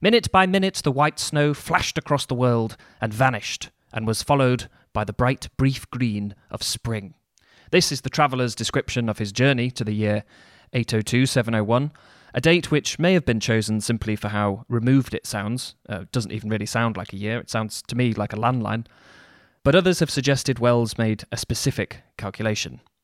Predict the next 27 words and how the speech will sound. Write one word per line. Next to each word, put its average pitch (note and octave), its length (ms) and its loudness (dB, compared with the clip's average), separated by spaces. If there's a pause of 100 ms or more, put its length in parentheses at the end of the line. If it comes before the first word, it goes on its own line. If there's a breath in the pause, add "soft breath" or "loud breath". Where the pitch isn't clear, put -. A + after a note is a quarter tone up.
(140)
His B2 140 -4
protagonist D3+ 600 2
estimates A2+ 520 -2
that A#2 100 -2
he A#2 60 0
has A#2 120 -2
time D#3 280 2
travelled C3+ 340 2
through B2 300 0
forty F3 480 2
cycles A#2+ 640 -4
of - 140 -10
the A#2+ 120 0
astronomical A2+ 640 0
Great A#2+ 460 0
Year, A2 300 -2 (600 soft breath)
which - 160 -2
in A#2 80 0
Wells's D3+ 320 4
day G#2+ 280 0 (180 soft breath)
was A#2+ 120 -2
thought A#2 220 2
to - 60 -14
be G#2+ 140 -2
twenty - 340 -2
thousand G#2 420 -2
years. A2+ 380 0